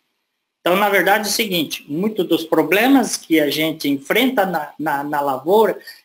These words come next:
é a gente mesmo que causa, ca-, acaba provocando. Então, pare pra pensar um pouco, será que essas medidas que eu tô tomando é correta? Não teria outra melhor?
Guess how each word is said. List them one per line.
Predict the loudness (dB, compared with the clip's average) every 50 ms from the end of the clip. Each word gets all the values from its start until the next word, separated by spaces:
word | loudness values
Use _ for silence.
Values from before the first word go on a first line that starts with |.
| -4
é | 0 0 2
a | 2 0
gente | 0 0 0 0 0 0 0
mesmo | 2 4 4 4 4 2 2 -2 -2
que | -2 -2 -4
causa, | -2 -2 -2 -2 -2 -2 -4 -6 -8 -10 _ -4
ca-, | -4 -4 -2 -2 -2 -2
acaba | -2 -2 -4 -4 -2 0 -2 -2
provocando. | -2 -2 -6 -6 -6 -6 -10 -10 -10 -12 -12 -12 -12 -18 -20 -20 _ _ _ _ _ _ _ _ _ _ _ _ _ _ _ _ _ _ _ _ -2
Então, | 0 0 2 2 0 -4
pare | -2 0 2 2 2 0
pra | 0 -2 -2
pensar | 0 0 0 0 0 0 -2 -2
um | 0 0
pouco, | 2 4 4 2 0 -4
será | -6 -4 -4 -4
que | -4 -4 -4
essas | -4 -4 -4 -4 -4
medidas | -6 -6 -4 -2 -2 -2 0 0 0 -2 -2 -6
que | -6 -6
eu | -4
tô | -4 -4 -6
tomando | -2 0 -2 0 0 0 -2 -2 -2 -2 -4 -4 -6 -8
é | -8 -8 -8
correta? | -6 -6 -10 -8 -4 -4 -4 -6 -6 -10 -14 -14 -14 _ _ _ _ _ _ _ _ _ _ _ _ _ _ _ _ _ _ _ _ -8
Não | -6 -6 -4
teria | 0 0 2 2 4 4 2 2 0 2
outra | 2 2 2 2 2 -2
melhor? | -2 -2 -2 0 2 2 2 2 2 0 -2 -8